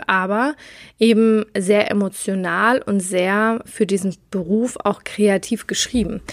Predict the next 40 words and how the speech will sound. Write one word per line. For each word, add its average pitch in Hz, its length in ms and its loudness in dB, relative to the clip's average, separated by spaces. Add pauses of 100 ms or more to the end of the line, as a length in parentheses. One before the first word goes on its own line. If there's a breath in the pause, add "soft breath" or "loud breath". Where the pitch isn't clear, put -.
(340 loud breath)
Also 202 220 0
es - 160 -4
war 202 240 4
wirklich 208 320 0
nicht - 160 -4
null 202 140 2
acht 180 200 -4
fünfzehn 247 540 0
und 196 80 2
es 185 200 -4
war 185 200 4
auch 175 80 -2
nicht 196 240 -2
dieses 185 260 -4
„sehr 190 160 2
geehrte 185 320 -2
Damen 180 320 2
und 185 180 -4
Herren“ 226 360 0
und 190 180 -4
mit 185 140 -6
freundlichen 190 420 -4
Grüßen, 214 460 0 (480 loud breath)
sondern 214 260 4
wirklich 220 320 2
was 190 220 0
sehr 196 160 4
Persönliches 202 720 2
und 185 80 -4
sie 180 100 -2
hat 185 120 -4
einfach 185 280 -6
aus 185 160 -8
ihren 196 420 -2
Augen 202 540 -2 (1000)
ähm, 208 260 2
hatte 208 180 -2
sie 202 120 0
geschrieben 214 460 2
gehabt, 208 300 0